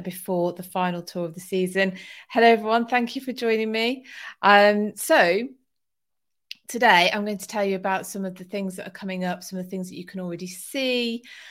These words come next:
um, that are on my channels and on my Substack and things like that, with,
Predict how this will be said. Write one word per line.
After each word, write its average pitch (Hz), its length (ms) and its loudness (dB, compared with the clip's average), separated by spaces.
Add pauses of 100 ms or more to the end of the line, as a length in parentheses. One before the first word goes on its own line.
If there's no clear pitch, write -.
(180)
um, 180 320 0
that 190 120 0
are 185 80 -2
on 180 140 -2
my 175 120 -4
channels 175 520 -8
and 170 100 -10
on 160 80 -12
my 151 80 -14
Substack 208 440 -10
and 196 80 -10
things 180 200 -10
like - 160 -10
that, - 340 -2 (100)
with, 175 460 -4